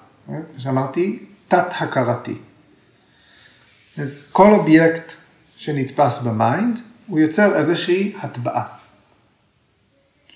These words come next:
אפילו כשהמיינד נמצא בשלבים מתקדמים של סמפרגניאטה סמאדי, כמו ניר ויטרקה סמפתי, ניר ויצ'רה סמפתי, בשלבים מתקדמים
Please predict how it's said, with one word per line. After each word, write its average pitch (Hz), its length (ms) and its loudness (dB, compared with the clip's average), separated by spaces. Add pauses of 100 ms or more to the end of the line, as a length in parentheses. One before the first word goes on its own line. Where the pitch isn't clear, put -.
(760)
אפילו 196 300 4
כשהמיינד 156 640 4
נמצא 151 400 4
בשלבים 147 800 -2
מתקדמים 131 880 -4 (260)
של - 200 -8
סמפרגניאטה 120 800 -2
סמאדי, 117 440 -4 (200)
כמו 135 400 -4 (320)
ניר 147 400 6
ויטרקה 127 640 -4
סמפתי, 117 720 -6 (1400)
ניר 151 520 6
ויצ'רה 120 480 0
סמפתי, 113 560 -10
בשלבים 131 420 -4
מתקדמים 147 840 0